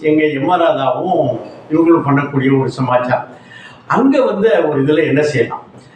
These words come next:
அப்படி கேட்க கைவிரித்து விடுகிறார்கள். அடுத்து அந்த பெண்ணு என்னதான் செய்ய முடியும்? ஒரு பெண்ணு தன் குடும்பத்தை, அஹ், அந்த தற்கொலை பண்ணக்கூடிய குடும்பத்தை காப்பாற்றணும் ஒன்று,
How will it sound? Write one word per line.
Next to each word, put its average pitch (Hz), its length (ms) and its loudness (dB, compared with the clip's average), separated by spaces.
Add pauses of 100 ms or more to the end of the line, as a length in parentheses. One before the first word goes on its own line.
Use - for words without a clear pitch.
(340)
அப்படி 226 320 0
கேட்க 202 260 0
கைவிரித்து 208 520 0
விடுகிறார்கள். 117 560 0 (180)
அடுத்து 254 340 0
அந்த 190 120 0
பெண்ணு 196 540 0
என்னதான் 226 360 2
செய்ய 165 200 0
முடியும்? 123 300 -4 (760)
ஒரு 170 180 2
பெண்ணு 190 400 0
தன் - 240 -2
குடும்பத்தை, 202 760 2 (260)
அஹ், 233 200 4
அந்த 226 560 2
தற்கொலை 202 320 0
பண்ணக்கூடிய 185 640 0
குடும்பத்தை 170 420 2
காப்பாற்றணும் 151 760 0
ஒன்று, 147 640 0